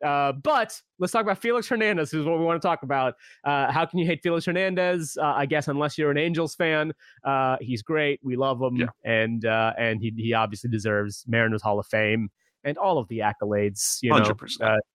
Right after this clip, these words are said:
Speaker 1: yeah. Felix and, uh, and Ichiro and, uh, and, you know, Randy Johnson, <laughs> like, those, uh, those, uh, those nineties and, and aughts Mariners.
Speaker 2: The kid.
Speaker 1: Uh,
Speaker 2: Can't
Speaker 1: the
Speaker 2: forget
Speaker 1: kid,
Speaker 2: the kid.
Speaker 1: obviously,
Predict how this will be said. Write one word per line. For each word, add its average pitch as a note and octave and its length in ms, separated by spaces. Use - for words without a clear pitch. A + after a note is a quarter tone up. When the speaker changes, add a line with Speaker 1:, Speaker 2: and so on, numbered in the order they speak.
Speaker 1:
yeah. G#2 220
Felix D3+ 480
and, C3+ 260
uh, B2+ 200
and A#2+ 100
Ichiro B2+ 720
and, G#2+ 220
uh, G#2+ 320
and, G#2+ 480
you B2+ 80
know, G#2 220
Randy B2+ 240
Johnson, B2 540
<laughs> A3+ 220
like, G3 240
those, D3 280
uh, C#3 300
those, C#3+ 280
uh, C#3+ 160
those D3 240
nineties D3+ 500
and, D3 160
and C#3+ 180
aughts C#3 300
Mariners. C#3 560
Speaker 2:
The A#2+ 80
kid. C3 340
Speaker 1:
Uh, A#2+ 340
Speaker 2:
Can't C#3+ 200
Speaker 1:
the - 40
Speaker 2:
forget C3+ 220
Speaker 1:
kid, D3 160
Speaker 2:
the C3+ 60
kid. C3+ 120
Speaker 1:
obviously, B2+ 460